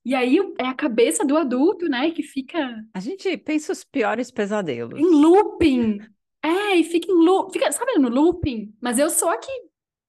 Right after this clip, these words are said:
Speaker 1: "Vamos lá, vamos fazer, vamos testar, vamos, faz aí." Fazer um, "Eu acho que vocês têm que fazer o jantar hoje", eu falo. E eles adoram, eles sabem fazer já. Nossa, eu amo, mas enfim.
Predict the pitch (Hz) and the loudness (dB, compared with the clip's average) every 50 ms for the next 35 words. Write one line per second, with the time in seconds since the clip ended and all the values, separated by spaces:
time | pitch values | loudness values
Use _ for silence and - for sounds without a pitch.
0 | _ _ 180 220 220 220 254 359 440 294 202 202 226 262 269 254 240 214 196 220 | _ _ -12 -10 -8 -6 -6 -4 -4 -4 -2 -2 -2 0 0 0 -2 -4 -6 -10
1 | 220 254 - - 370 339 240 208 214 208 208 220 226 240 240 220 214 202 214 220 | -14 -16 -14 -12 -12 -10 -8 -8 -8 -8 -6 -6 -4 -4 -4 -4 -6 -8 -10 -12
2 | 233 277 302 302 339 330 - - _ - 196 202 233 240 233 226 202 202 202 196 | -10 -10 -12 -12 -12 -14 -14 -10 _ -4 -2 0 0 0 -2 -2 -4 -6 -8 -10
3 | 214 247 247 254 254 262 262 247 240 240 - _ _ _ _ _ _ _ - 285 | -10 -8 -8 -8 -10 -12 -12 -14 -14 -16 -18 _ _ _ _ _ _ _ -10 -8
4 | 240 262 247 330 415 381 233 196 185 190 208 233 240 226 208 185 170 175 - _ | -6 -6 -6 -6 -6 -6 -6 -8 -10 -12 -12 -12 -12 -12 -12 -12 -14 -16 -18 _
5 | _ _ _ _ _ _ 269 247 226 262 269 277 277 269 269 254 247 233 220 220 | _ _ _ _ _ _ -10 -8 -6 -6 -6 -6 -6 -6 -8 -10 -10 -14 -16 -18
6 | _ _ _ _ - 262 294 294 - - 277 311 311 - 330 - 359 339 330 339 | _ _ _ _ -6 -4 -4 -4 -6 -6 -6 -6 -6 -6 -4 -4 -6 -4 -4 -4
7 | 330 294 320 320 285 277 311 330 339 339 285 226 190 185 196 202 190 180 170 165 | -4 -2 -2 -4 -2 -2 -2 -4 -4 -4 -6 -6 -4 -6 -6 -8 -10 -12 -14 -16
8 | 165 - 180 175 - - 202 175 170 175 185 196 214 208 214 262 285 359 453 466 | -18 -20 -20 -20 -20 -18 -16 -14 -14 -14 -12 -8 -6 -6 -6 -6 -6 -8 -4 -4
9 | 339 240 196 190 208 247 285 262 214 190 185 185 175 _ _ _ _ 214 220 285 | -2 -2 -2 -2 -2 -2 -2 -4 -6 -10 -12 -16 -20 _ _ _ _ -18 -16 -14
10 | - 349 320 294 330 330 339 392 392 320 240 202 202 233 262 247 220 196 185 190 | -10 -8 -6 -6 -6 -6 -8 -8 -8 -6 -6 -6 -6 -8 -10 -10 -12 -12 -12 -12
11 | 202 233 262 254 254 - - - _ _ 240 240 208 185 180 190 220 277 294 320 | -12 -12 -12 -10 -10 -10 -12 -12 _ _ -10 -8 -8 -8 -8 -8 -6 -2 0 0
12 | 311 311 330 _ | 0 -2 -4 _